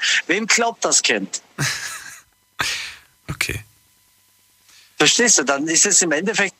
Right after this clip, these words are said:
Speaker 1: sowas ist eine Notlüge.
Speaker 2: Mhm.
Speaker 1: Sowas. Aber man lügt ja absichtlich, weil man das ganze allgemeine Bild nicht kaputt machen möchte vom Kind.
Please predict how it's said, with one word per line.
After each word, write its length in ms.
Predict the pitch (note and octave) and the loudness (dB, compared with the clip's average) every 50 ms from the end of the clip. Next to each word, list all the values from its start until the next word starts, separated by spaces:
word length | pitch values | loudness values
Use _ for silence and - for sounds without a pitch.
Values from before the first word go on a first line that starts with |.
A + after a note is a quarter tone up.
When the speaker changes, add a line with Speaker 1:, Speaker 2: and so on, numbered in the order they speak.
| - - - - - | -4 -2 -2 -2 0
Speaker 1:
sowas 420 | - - - F#3 A3 A#3+ A3 - - | 0 0 0 0 0 0 2 2 2
ist 160 | G#3 - - | 2 2 0
eine 120 | G#3+ G3+ | 0 0
Notlüge. 640 | G3+ G3 F#3 F3 - C3+ A#2+ A2 G#2 G2+ G2+ G2 F2+ - _ _ _ _ _ _ - | 0 0 0 0 0 -2 -2 -2 -2 -2 -2 -4 -4 -6 _ _ _ _ _ _ -18
Speaker 2:
Mhm. 240 | F#2 D#2 D2+ E2 - _ _ _ _ _ _ _ _ _ _ _ _ _ _ _ _ - | -16 -16 -16 -18 -20 _ _ _ _ _ _ _ _ _ _ _ _ _ _ _ _ -2
Speaker 1:
Sowas. 540 | - - D3+ C#3+ B2+ A2+ G#2 G#2 - - - - - - - | 0 0 2 2 2 0 2 2 2 0 0 0 0 0 2
Aber 180 | - C#3+ D#3+ E3 | 0 0 0 0
man 220 | D#3+ E3 D#3+ D#3+ | 0 0 0 0
lügt 340 | D#3 D3+ F#3 A3 G3+ - - | 0 -2 -2 -2 -4 -4 -2
ja 160 | F#3+ F3+ F3 E3 E3 - _ _ _ - | -2 -2 -2 -4 -6 -12 _ _ _ -2
absichtlich, 720 | C#3 D3 - - - F3+ G#3+ F#3+ - - A3 G3 E3 - | -2 -2 0 -2 0 0 2 0 0 0 0 -2 0 0
weil 80 | F3 E3 | 0 0
man 220 | E3+ E3+ E3 D#3+ | 2 0 0 0
das 180 | D3+ D#3 - - | 2 2 2 2
ganze 400 | - E3 F#3+ G#3 F#3 - G#3 D3 | 2 0 0 0 0 0 2 2
allgemeine 560 | D#3 E3 D#3 D3+ D3+ C#3+ C#3+ D3 D3+ D3 C#3 | 2 2 2 0 0 0 0 0 0 0 -2
Bild 420 | B2+ D3 C#3+ D#3+ G3 G#3+ F#3 - - - - - - - | 0 0 -2 0 -2 -4 -6 -6 -4 -4 -4 -4 -4 -2
nicht 260 | D3+ D#3+ D#3+ - - | 0 0 0 2 2
kaputt 320 | - F3 - B3 A#3+ - F#3+ | 0 0 0 -2 -6 -2 -2
machen 260 | C#3+ A2+ - G#2 G#2 | -2 -2 -4 -6 -6
möchte 300 | G2+ G2+ G2 - - A#2 | -4 -2 -2 -2 -2 -2
vom 200 | - A2+ A2 B2 | -2 -2 -2 -2
Kind. 380 | - - A2+ G2 G2 - - | 0 -2 -2 -2 -4 -10 -12